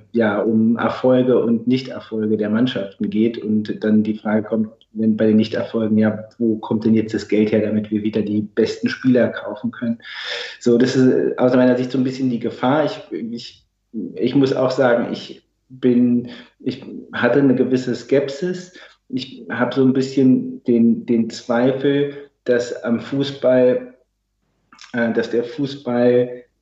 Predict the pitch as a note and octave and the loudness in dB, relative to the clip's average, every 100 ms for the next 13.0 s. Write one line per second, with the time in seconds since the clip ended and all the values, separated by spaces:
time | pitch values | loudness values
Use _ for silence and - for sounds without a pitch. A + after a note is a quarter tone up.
0 | _ _ A#2+ G#2+ A#2 A#2 - - C3 C#3 | _ _ -4 0 0 0 -4 -8 0 0
1 | C3+ B2+ B2+ A#2+ A#2 - G2 D#2+ - A#2 | 2 2 0 -2 -6 -6 -6 -6 -2 -2
2 | A#2+ A#2 A2+ A2+ - C#3 C3 B2 B2+ A2 | 0 -2 0 -2 2 0 2 0 0 0
3 | A#2+ - - A2 A#2 G#2 - A2 A2 G#2 | -2 -2 0 0 0 -2 -2 -4 -4 -10
4 | - - A2+ B2 B2+ C3 B2 A2+ - A#2+ | -16 -20 -2 -2 0 -2 2 2 2 0
5 | C3 C3+ C3 A#2+ A2+ D3+ D3+ B2 A#2+ A#2 | -2 0 0 2 2 0 -2 0 -2 -4
6 | A2 A2 - D3+ C3+ C3+ - C#3+ B2+ A#2+ | -10 -8 0 2 2 -2 -8 -6 -6 -2
7 | B2+ B2+ B2+ B2 - - A#2 C3+ C3 C3 | 2 4 4 2 -2 -6 -4 -2 -2 -4
8 | B2 - - C3+ C3+ - - - - - | -4 -6 0 0 0 -12 -18 -20 -20 -20
9 | _ _ _ _ _ _ B2 B2+ B2 C3 | _ _ _ _ _ _ 0 2 2 4
10 | B2+ A#2 A2+ B2+ B2 B2 B2 B2 C3+ C3 | 4 2 -2 -4 -6 -6 -6 -4 -4 -4
11 | A#2+ G#2+ A#2 B2 C#3+ C#3 - A#2 A#2+ B2 | -4 0 2 2 0 -4 -4 -6 -4 -2
12 | A2 A#2 A#2 A#2+ A#2 - A2+ A2+ A#2 A2 | -2 0 0 0 -4 -6 -2 0 0 -2